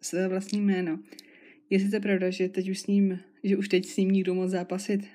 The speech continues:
nechce, ale časem se buď najde někdo, kdo bude chtít, nebo ho U F C posune rovnou k titulové šanci.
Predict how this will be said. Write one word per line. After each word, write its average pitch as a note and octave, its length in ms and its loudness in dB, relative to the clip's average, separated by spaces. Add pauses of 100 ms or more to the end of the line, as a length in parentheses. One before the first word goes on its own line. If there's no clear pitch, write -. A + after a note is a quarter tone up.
(140)
nechce, F3+ 460 -4 (800)
ale F3+ 460 -2
časem F3+ 340 -2
se F#3+ 160 -2
buď F3+ 240 -2
najde F#3 280 0
někdo, F3 400 -2 (120)
kdo F#3 180 0
bude F3+ 220 -2
chtít, F3+ 320 -4
nebo F#3 220 0
ho F#3+ 100 -2
U F#3 160 0
F F3 120 -8
C G3+ 140 -4
posune G3 500 0
rovnou G3 420 0
k F3+ 260 -6
titulové F#3 500 -4
šanci. G3+ 460 -4